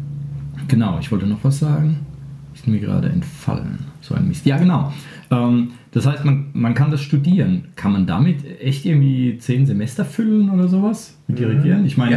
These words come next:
Speaker 2: Ja.
Speaker 1: äh, okay, Musiktheorie kriegt ja auch jeder, der Musik studiert zum Beispiel.
Speaker 2: Mhm.
Speaker 1: Hatten wir ja mit dem Timo schon oder so. Das heißt, der, äh, jedes Instrument und so kriegt Musiktheorie sowieso.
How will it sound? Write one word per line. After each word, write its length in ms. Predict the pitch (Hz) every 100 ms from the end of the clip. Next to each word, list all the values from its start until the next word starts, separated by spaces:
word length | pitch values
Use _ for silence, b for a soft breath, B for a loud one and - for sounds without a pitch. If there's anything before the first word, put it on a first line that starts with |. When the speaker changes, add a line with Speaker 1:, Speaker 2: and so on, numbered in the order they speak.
| 110
Speaker 2:
Ja. 60 | 123
Speaker 1:
äh, 320 | 139 - -
okay, 260 | 123 147 143
Musiktheorie 840 | 123 160 - 175 165 170 180 180 B B B B -
kriegt 220 | 139 139
ja 100 | 127
auch 120 | 113
jeder, 220 | 123 117 110
der 100 | 104
Musik 300 | 101 143 -
studiert 480 | 185 185 190 208
zum 140 | - 175
Beispiel. 380 | 170 170 - 151
Speaker 2:
Mhm. 60 |
Speaker 1:
Hatten 160 | 113 120
wir 80 | 110
ja 80 | 107
mit 100 | 101
dem 80 |
Timo 360 | 95 156 175 180
schon 380 | - 180 175 175
oder 160 | 151
so. 240 | 139 156 151
Das 200 | 135 -
heißt, 260 | 113 -
der, 680 | 113 107 107 98 104 101 101
äh, 20 | 95
jedes 360 | 101 113 113
Instrument 460 | 131 - 107 113 147
und 80 | 143
so 180 | 143 139
kriegt 340 | - - -
Musiktheorie 760 | 117 - 135 - 120 110 110
sowieso. 680 | 104 95 92 87 104 175 214